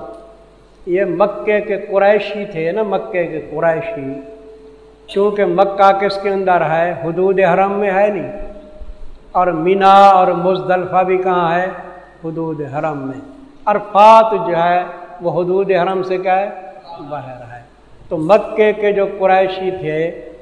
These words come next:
وہ کہتے تھے، "جی ہم تو مجاورین حرم ہیں، ہم حدود حرم سے باہر نہیں نکلیں گے۔" وہ جو حج کرتے تھے نا، وہ مینا سے وقوف کہاں کرتے؟ مزدلفہ۔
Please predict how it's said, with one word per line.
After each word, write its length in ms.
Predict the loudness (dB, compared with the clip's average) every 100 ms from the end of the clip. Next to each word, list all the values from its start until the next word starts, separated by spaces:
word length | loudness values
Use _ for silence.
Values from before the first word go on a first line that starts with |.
| -4
وہ 120 | -4
کہتے 500 | 2 4 4 2 -2
تھے، 200 | -2 -2
"جی 140 | 0
ہم 240 | 0 0 0
تو 120 | -2 -2
مجاورین 840 | 0 2 2 2 -2 -4 -6 -6 -4
حرم 320 | -4 -2 -4
ہیں، 200 | -8 -10 -14 -20 -20 -20 -20 -20 _ -14 0
ہم 240 | 2 2
حدود 520 | 0 0 2 2 4 4
حرم 440 | 4 2 2 0
سے 180 | -4 -4
باہر 480 | -2 0 4 4 2 -2 -10 -12 -16 -14
نہیں 300 | -10 -10 -10
نکلیں 540 | -10 -12 -10 -10 -8
گے۔" 180 | -8 -10 -14 -20 -12 2
وہ 160 | 4
جو 140 | 6 4 6
حج 280 | 6 6 2
کرتے 400 | 4 4 4 4
تھے 160 | 4 4
نا، 200 | 6 6 4 -2 -8 -8 -2
وہ 120 | 0
مینا 560 | 2 4 8 10 10 6
سے 260 | 2 0 0
وقوف 480 | 2 4 4 4 4
کہاں 200 | 4 4
کرتے؟ 380 | 2 2 0
مزدلفہ۔ 640 | 2 2 2 -2 -2 -8